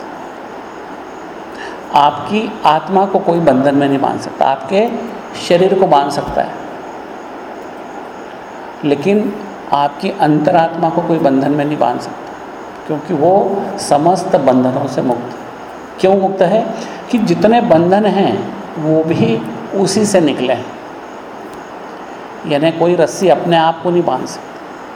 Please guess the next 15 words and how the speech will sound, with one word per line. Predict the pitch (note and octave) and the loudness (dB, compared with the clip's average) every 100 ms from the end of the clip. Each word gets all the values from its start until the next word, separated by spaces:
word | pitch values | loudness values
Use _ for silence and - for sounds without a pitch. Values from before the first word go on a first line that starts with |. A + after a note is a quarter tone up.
| - - - - - - - - - - - - - - - - | -16 -16 -16 -14 -14 -14 -14 -14 -14 -14 -14 -16 -14 -14 -14 -8
समस्त | - E3 G3+ G3+ A#3 A3+ A3+ | 0 4 4 4 2 2 0
बंधन | D#3 C#3+ D3+ E3 G3+ A#3 - - - - | 4 4 6 4 2 0 -4 -10 -2 0
परमेश्वर | D3 E3 D#3+ - E3 | 0 0 0 2 2
से | D#3+ E3 | 2 0
ही | D#3 E3 | 2 2
निकले, | C3 - - - - - - - - | 2 -2 -6 -8 -12 -14 -14 -14 0
क्योंकि | F#3+ G3+ G#3 | 2 2 4
परमेश्वर | D#3+ D3+ E3+ E3+ F#3+ | 4 6 4 2 2
के | G3+ | 2
सिवा | F3+ E3+ F3 A3+ - - - - - - - - | 2 4 6 4 -2 -12 -12 -14 -14 -14 -14 0
और | D#3+ F3 G#3 G3+ - - - - | 4 6 4 -2 -8 -10 -6 2
कोई | F#3+ - | 4 4
स्रोत | - - E3+ E3+ E3+ | 2 2 4 4 2
नहीं | D#3+ - | 0 -2
है। | - | -6